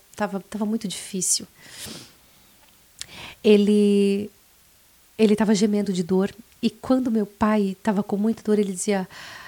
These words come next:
"Ai, Jesus, misericórdia, Jesus", ele dizia.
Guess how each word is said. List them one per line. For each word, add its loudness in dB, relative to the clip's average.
"Ai, 0
Jesus, -8
misericórdia, -2
Jesus", -8
ele -10
dizia. -8